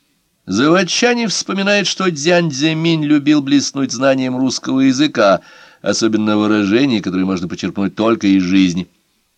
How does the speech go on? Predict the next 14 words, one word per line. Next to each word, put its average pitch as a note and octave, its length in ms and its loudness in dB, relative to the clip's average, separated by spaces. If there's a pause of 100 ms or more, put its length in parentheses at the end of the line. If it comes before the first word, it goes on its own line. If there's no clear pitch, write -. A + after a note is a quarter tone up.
(200)
Кто-нибудь A#2 540 0
из G#2+ 140 -4
завода A2+ 280 2
управления A2+ 540 2
заходил G2 440 0
на A2 120 2
тэц G2+ 340 -2
и G2+ 40 0
спрашивал: F#2 540 -4 (160)
«Ну, D#3+ 320 0
как C3+ 360 2
дела, G2+ 380 2
товарищ D3 460 0
Дзян?» G#2 420 0